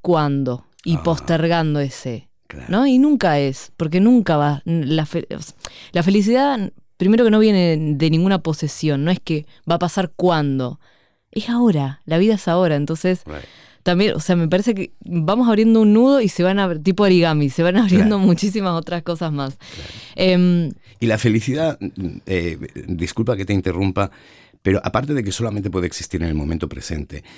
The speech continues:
Speaker 2: la felicidad no significa sonreír constantemente.
Speaker 1: No.
Speaker 2: La felicidad significa saber que incluso en esos momentos de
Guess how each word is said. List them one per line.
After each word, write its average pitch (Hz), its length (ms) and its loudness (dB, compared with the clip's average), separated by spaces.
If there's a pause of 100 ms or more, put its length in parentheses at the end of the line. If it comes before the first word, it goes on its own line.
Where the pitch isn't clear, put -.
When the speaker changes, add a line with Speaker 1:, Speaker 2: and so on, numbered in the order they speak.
(140)
Speaker 2:
la - 100 -4
felicidad 101 460 -6
no 143 80 -8
significa 101 440 -6
sonreír 78 460 -8
constantemente. 73 800 -12 (140)
Speaker 1:
No. 147 420 2
Speaker 2:
La 92 120 -2
felicidad 104 580 -4
significa 101 800 -6
saber 98 320 -6
que 101 80 -6
incluso 95 360 -6
en 87 60 -4
esos 107 220 -8
momentos 98 560 -4
de 76 320 -6